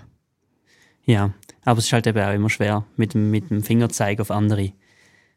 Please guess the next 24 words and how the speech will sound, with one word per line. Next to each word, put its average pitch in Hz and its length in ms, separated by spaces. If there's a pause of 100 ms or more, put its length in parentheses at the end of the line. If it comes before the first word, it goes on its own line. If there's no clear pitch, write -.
(100)
Ich - 40
glaub, 160 180
da - 80
kann 123 80
sich - 160
jeder 113 420
auch 139 100
mal 120 140
selber 104 320
bei 104 80
der 98 120
Nase 98 260
nehmen, 92 180
egal 95 380
wie 107 80
gut 101 320
man 98 240 (440)
schon 95 360 (800)
etwas - 260
fürs - 180
Klima 104 260
macht. - 320
Ja, 117 80
Lisa? 135 400